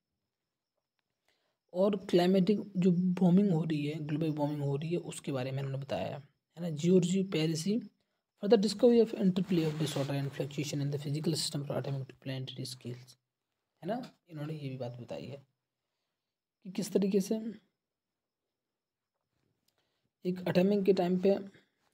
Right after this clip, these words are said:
फ्लक्चुएशन हो रही है, उसमें disorder किस तरीके से, उन्होंने तो ये बताया, ठीक है। अब देखिए दूसरा जो नोबेल Prize है, अभी देखिए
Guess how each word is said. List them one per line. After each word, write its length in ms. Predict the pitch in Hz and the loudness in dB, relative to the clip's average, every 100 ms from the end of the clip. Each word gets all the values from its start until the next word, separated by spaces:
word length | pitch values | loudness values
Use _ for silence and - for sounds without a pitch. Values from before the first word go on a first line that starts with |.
| _ - | _ -8
फ्लक्चुएशन 520 | 165 160 196 180 190 | -6 0 0 2 0
हो 140 | 143 | -2
रही 200 | 147 127 | -4 -4
है, 260 | 123 - - _ | -6 -8 -16 _
उसमें 240 | - 175 156 | -10 -8 -6
disorder 400 | - 202 190 185 | -2 0 0 -2
किस 200 | 190 - | -6 -6
तरीके 260 | 139 143 | -6 -6
से, 60 | - | -8
उन्होंने 200 | 151 147 | -8 -8
तो 100 | 139 | -6
ये 80 | 131 | -6
बताया, 280 | 131 113 | -6 -6
ठीक 200 | 143 - | -6 -6
है। 80 | 233 - _ _ _ _ _ _ _ - | -6 -6 _ _ _ _ _ _ _ -10
अब 100 | 175 | 0
देखिए 260 | 196 202 | 2 2
दूसरा 360 | 180 196 190 208 | 0 0 2 2
जो 120 | 208 | 2
नोबेल 200 | 202 202 | 2 2
Prize 300 | 196 185 185 | 0 2 4
है, 100 | 196 196 - | 2 -2 -10
अभी 240 | 151 151 | -8 -6
देखिए 480 | 156 160 - 185 214 | -4 -6 -4 -4 -6